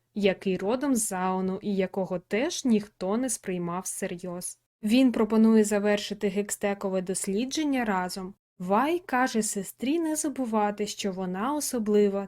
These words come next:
та ніби прощаючись, дає їй свою іграшку з дитинства. Вона відправила повідомлення Грейсон, що готова здатися та чекає на силовиків у Бензо.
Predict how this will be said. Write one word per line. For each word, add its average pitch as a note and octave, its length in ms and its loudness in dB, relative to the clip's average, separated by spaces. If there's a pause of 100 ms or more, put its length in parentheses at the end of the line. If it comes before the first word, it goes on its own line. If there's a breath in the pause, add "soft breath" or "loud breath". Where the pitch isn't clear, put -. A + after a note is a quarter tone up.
та G#3 120 0
ніби G3 320 4
прощаючись, C4+ 920 -4
дає G#3 400 2
їй D#4 220 -2
свою C#4+ 520 -4
іграшку A3 560 0
з G#3 60 -4
дитинства. F#3+ 720 -4 (140)
Вона B3 360 4
відправила A3 640 2
повідомлення G3 840 2
Грейсон, D#4 500 0
що - 240 -4
готова G3 440 -2
здатися C4+ 640 -2
та C4+ 160 -4
чекає G#3+ 520 -2
на G3 120 0
силовиків F#3 800 -2
у C#4+ 100 -2
Бензо. F#3 520 -2